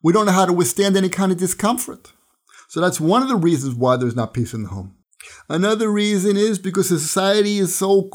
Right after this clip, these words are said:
verkrumped. Things have changed crooked. The man's supposed to be a woman, a woman's supposed to be a man. Woman has to work and a man has to take care of the house. But when the roles become confused, so it creates stress. No one knows what they're supposed to do.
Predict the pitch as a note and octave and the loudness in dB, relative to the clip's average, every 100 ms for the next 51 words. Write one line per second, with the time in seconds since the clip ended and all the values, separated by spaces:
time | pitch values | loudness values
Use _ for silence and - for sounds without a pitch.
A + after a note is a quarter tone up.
0 | - G3 F#3+ A3 A#3 - - _ _ - | -8 -6 -2 0 0 -4 -20 _ _ -4
1 | G3+ F#3+ F#3+ - A3 A#3+ - - B3 B3+ | 0 2 0 0 0 0 0 -2 -2 -2
2 | D#3+ - C#3 C#3 D#3+ G3 F#3 - F3+ - | -4 -6 -2 0 2 2 0 0 -2 0
3 | D3 C#3 A#2+ B2+ F#3 F3+ F3 F3+ F#3+ F3+ | 0 2 4 2 0 0 0 -2 -2 -4
4 | F3 F#3+ F#3+ G#3+ A3 D3+ - _ _ - | -4 -2 0 0 -2 -6 -12 _ _ -20
5 | - C3+ C3+ B2 A#2+ B2 B2 F#3+ A3 C#3+ | -4 0 2 0 0 0 4 4 2 -2
6 | C3+ D#3 D#3 C#3 D#3 D3 D#3 C3+ B2 A2+ | -2 -2 -2 -2 -6 -4 0 0 0 -2
7 | G2+ - - _ _ _ _ - D#3+ F3 | -4 -8 -20 _ _ _ _ -4 -2 0
8 | D#3 D3 D3+ G3+ B3+ G3 F#3+ D#3+ E3+ D#3 | 2 2 4 4 2 0 -2 -2 -2 -2
9 | D#3+ B2+ - A2+ F#2+ F#2 - _ _ _ | -2 -2 -2 -4 -6 -12 -18 _ _ _
10 | _ _ - - C#3+ C#3+ - D#3 - - | _ _ -6 0 2 2 -4 -6 -6 -4
11 | C3+ F#3+ F#3+ - F3 A#3 B2 - C#3 D#3+ | 4 4 2 -2 0 2 0 -4 -2 0
12 | F#3 F3+ F#3+ F3 F3 E3+ - E3+ - D#3 | 2 2 2 2 2 0 0 0 0 -2
13 | G#3 - - | -2 -2 -6